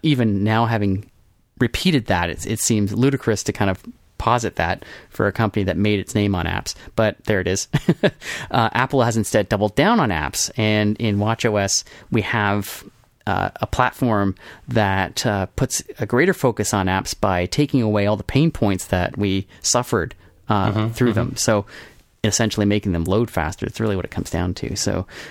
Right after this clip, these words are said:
Speaker 1: um, and reassigning buttons, and I think that they may have nailed it. Uh, this, the updates that we see here in the watch look super sharp. Like, it's the, it's the one thing, you know, amongst the platforms that we saw, um,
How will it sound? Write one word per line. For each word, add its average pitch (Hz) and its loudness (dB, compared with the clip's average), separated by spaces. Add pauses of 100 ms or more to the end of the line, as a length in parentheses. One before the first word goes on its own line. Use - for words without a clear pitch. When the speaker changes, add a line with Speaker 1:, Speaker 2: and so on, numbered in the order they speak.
(100)
Speaker 1:
um, 101 2
and 113 0
reassigning 101 0
buttons, 113 0
and 110 0
I 107 -2
think - 0
that 104 0
they 101 0 (120)
may 120 2
have 120 -2
nailed 127 0
it. - -6
Uh, 104 2
this, 113 -2 (460)
the 120 2
updates 131 2
that 104 -2
we 117 2
see 113 0
here 110 0
in 104 0
the 101 -2
watch 98 -2
look 113 -4
super - 0
sharp. - -2
Like, 104 0
it's - 0
the, 117 -2
it's 131 0
the 131 2
one 147 2
thing, 135 2 (440)
you 123 4
know, 120 4
amongst 147 2
the 147 2
platforms 139 2
that 139 0
we 120 0
saw, 101 0 (500)
um, 95 2